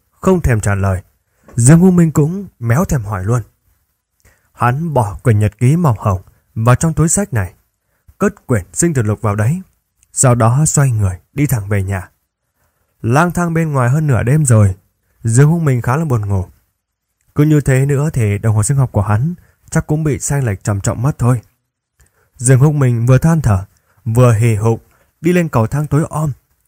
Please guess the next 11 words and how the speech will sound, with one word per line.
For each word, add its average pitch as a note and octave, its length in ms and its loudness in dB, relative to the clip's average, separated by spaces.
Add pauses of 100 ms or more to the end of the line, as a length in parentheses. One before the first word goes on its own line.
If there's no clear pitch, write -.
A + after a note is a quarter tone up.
(260)
leo E3 200 2
lên E3+ 160 0
tầng G#2 280 2
năm, B2+ 180 0 (440)
cẩn G#2 200 0
thận A2+ 300 -2
mở G#2+ 240 0
cửa F#2 180 -4
phòng G#2+ 200 -4
mình G2+ 200 -4
ra. A#2 200 -6